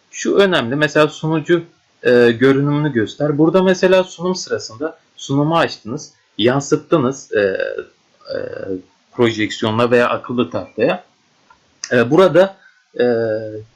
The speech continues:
siz sunarken kendi bilgisayarınızda eğer bir not almışsanız, şurada notlar diye bir seçenek var. Not almışsanız notları, e, siz o sunum sayfasında görebilirsiniz. Ancak,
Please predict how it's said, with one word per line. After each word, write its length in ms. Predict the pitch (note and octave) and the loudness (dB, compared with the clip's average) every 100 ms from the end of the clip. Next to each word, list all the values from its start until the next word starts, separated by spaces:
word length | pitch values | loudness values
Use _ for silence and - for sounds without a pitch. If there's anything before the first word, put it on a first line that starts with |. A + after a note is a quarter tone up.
| _ _ _ | _ _ _
siz 280 | - - F#3+ | -8 -4 -4
sunarken 640 | - D#3+ F#3 G3+ - F3 | -4 0 0 0 -2 -4
kendi 300 | F3+ D3+ D3+ | 0 0 2
bilgisayarınızda 840 | D3 A#2+ A#2+ - E3 D3 G#2+ A2 A#2 | 0 -2 -2 2 4 2 0 0 2
eğer 300 | B2+ C#3 B2 | 2 2 0
bir 160 | B2+ | -4
not 260 | A#2 D3 D3+ | -2 -4 0
almışsanız, 500 | C#3+ G#2+ - G#2 G#2+ | 0 -2 -10 -18 -16
şurada 320 | - - C3 | -16 -4 -2
notlar 460 | C3+ B2+ - C#3+ B2+ | 0 -2 0 0 2
diye 140 | C3+ | -2
bir 40 | B2+ | -4
seçenek 520 | A#2 A2 A#2 G#2 - | -10 -8 -10 -10 -14
var. 80 | _ _ _ _ - | _ _ _ _ -2
Not 220 | F3+ G#3 | -2 0
almışsanız 640 | F#3+ C3 A#2 A#2+ D#3+ E3+ - | -2 -2 -4 -2 -2 -6 -6
notları, 680 | A#2+ E3+ - - A#2+ D#3+ - - - _ | 0 0 0 0 2 0 -4 -20 -20 _
e, 300 | - A#2 A2+ | 0 0 0
siz 260 | A#2 - F3+ | -4 -4 0
o 60 | F3+ | 0
sunum 320 | - E3 F3+ | -2 -2 -2
sayfasında 540 | E3 B2 A#2 A2+ D3+ | -2 -2 -2 -2 -2
görebilirsiniz. 680 | E3+ C#3+ C#3+ C#3 D3+ D3 A2 - | 2 2 2 0 -4 -6 -8 -4
Ancak, 360 | D3 D3 C#3 | -2 -2 -4